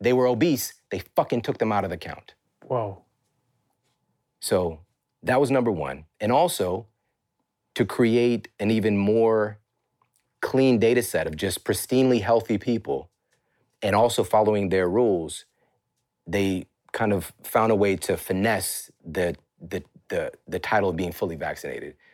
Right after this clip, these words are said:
Speaker 1: So if they had two different vaccines, then they weren't counted. If they had something other than Pfizer, Moderna, and Johnson Johnson, they weren't counted.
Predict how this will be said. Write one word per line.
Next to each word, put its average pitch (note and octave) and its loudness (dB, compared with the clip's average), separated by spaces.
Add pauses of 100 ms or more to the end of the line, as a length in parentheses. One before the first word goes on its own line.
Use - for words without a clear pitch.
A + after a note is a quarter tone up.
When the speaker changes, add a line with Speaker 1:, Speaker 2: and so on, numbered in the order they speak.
(220)
Speaker 1:
So - 0
if G2+ -2
they A2 2
had F#2+ -2
two C3 2
different A2 0
vaccines, D#2 -6 (520)
then E2+ -4
they E2 -2
weren't D#2 -6
counted. - -12
If F#2 -8
they F#2 -2
had F#2 0
something G#2 -4
other A2 2
than F#2 -2
Pfizer, F#2+ 0
Moderna, F2 -4
and E2 -10
Johnson E2+ -8
Johnson, E2+ -10
they D#2 -10
weren't D#2 -12
counted. - -12